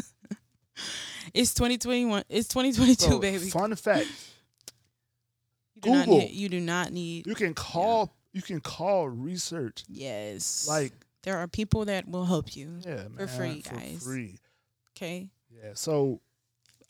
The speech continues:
Speaker 2: our
Speaker 1: Knowledge is power.
Speaker 2: situation, like, so overall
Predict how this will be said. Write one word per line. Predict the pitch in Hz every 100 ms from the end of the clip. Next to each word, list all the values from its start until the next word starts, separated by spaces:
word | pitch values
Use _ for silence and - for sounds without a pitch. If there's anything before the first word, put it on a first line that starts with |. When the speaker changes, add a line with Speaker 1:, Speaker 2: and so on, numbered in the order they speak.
| -
Speaker 2:
our | 175 254 262
Speaker 1:
Knowledge | 165 185 208
is | 190
power. | 156 160 165 160
Speaker 2:
situation, | 123 - - - _ _ _
like, | 135 131 - _ _
so | - 196 185 156
overall | 196 240 175 147 107